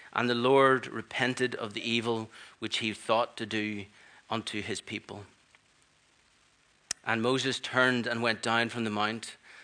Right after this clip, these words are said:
and the two tables of the testimony were in his hand."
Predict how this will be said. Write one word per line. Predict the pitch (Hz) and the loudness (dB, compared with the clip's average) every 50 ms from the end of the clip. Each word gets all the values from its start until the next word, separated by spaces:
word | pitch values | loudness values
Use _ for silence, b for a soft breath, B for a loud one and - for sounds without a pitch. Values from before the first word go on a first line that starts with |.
| B B B | B B B
and | 107 107 | -4 -4
the | 110 | -4
two | 104 - - 127 120 | -4 -4 -4 -4 -4
tables | 117 - - 131 120 113 117 113 107 | -4 -2 -2 -2 0 0 0 -2 -2
of | 110 101 | -4 -8
the | 87 101 | -8 -10
testimony | - - - 104 - - - 120 117 113 110 104 104 101 - - | -8 -2 -2 -2 -2 -2 -6 -6 -4 -4 -4 -4 -6 -6 -10 -10
were | 104 98 | -8 -6
in | 104 104 104 101 | -6 -6 -6 -6
his | 104 101 98 - | -6 -8 -8 -10
hand." | - - - - 90 90 92 95 95 98 | -10 -8 -8 -8 -8 -8 -10 -12 -14 -16